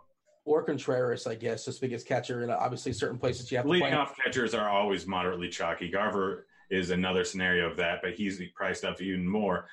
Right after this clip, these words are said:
Speaker 2: at four point nine K. Contreras isn't quite as high priced as he should be. It makes an easy way to throw him into a stack, especially when we have Urquidy on the slate, who's only five K.
Speaker 1: We gotta end strong. Uh, Grant, what's your favorite beard oil?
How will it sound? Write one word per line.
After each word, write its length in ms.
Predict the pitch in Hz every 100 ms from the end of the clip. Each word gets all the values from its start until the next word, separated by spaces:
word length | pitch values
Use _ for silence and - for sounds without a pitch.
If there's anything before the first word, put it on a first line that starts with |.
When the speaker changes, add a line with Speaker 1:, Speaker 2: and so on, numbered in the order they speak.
| -
Speaker 2:
at 140 | 92
four 180 | 113 110
point 200 | 113 104
nine 220 | 101 101
K. 160 | 101 92
Contreras 460 | 92 90 101 95 101
isn't 260 | 95 92
quite 260 | - 95 92 - _ 95
as 100 | -
high 240 | 92 90 -
priced 280 | 95 87 80
as 80 |
he 80 | 80
should 260 | - 95 80
be. 80 | 80
It 160 | 80 82
makes 160 | 85 87
an 80 | 90
easy 200 | 98 92
way 200 | 92 90
to 80 | 90
throw 180 | 98 90
him 80 |
into 220 | 90 87 90
a 40 |
stack, 380 | - - 104 - - - - -
especially 340 | 147 139 135
when 160 | 120 117
we 100 | 110
have 100 | 104
Urquidy 420 | 95 107 104 98
on 80 | 92
the 60 | 90
slate, 220 | 101 87
who's 100 | 87
only 140 | 87 85
five 140 | 82 -
K. 80 | - - _ _ - -
Speaker 1:
We 120 | 175
gotta 200 | 240 247
end 220 | 240 226
strong. 520 | - 233 240 220 190 - -
Uh, 200 | 170 175
Grant, 260 | 175 185 170
what's 160 | 214
your 80 | 240
favorite 360 | - 208 202 -
beard 240 | 139 170
oil? 380 | 131 110 107